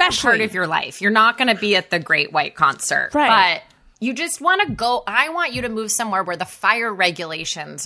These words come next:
Speaker 2: are, are up to date.
Speaker 1: That's fair, but I feel like, you know, sort of like right after nine, this is dark, but right after nine eleven,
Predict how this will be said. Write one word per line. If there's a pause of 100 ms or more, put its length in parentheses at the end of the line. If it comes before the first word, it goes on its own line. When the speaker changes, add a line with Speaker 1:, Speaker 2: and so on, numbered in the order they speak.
Speaker 2:
are,
are
up
to
date. (260)
Speaker 1:
That's
fair,
but
I
feel
like, (680)
you
know,
sort
of
like
right
after
nine,
this
is
dark,
but
right
after
nine
eleven,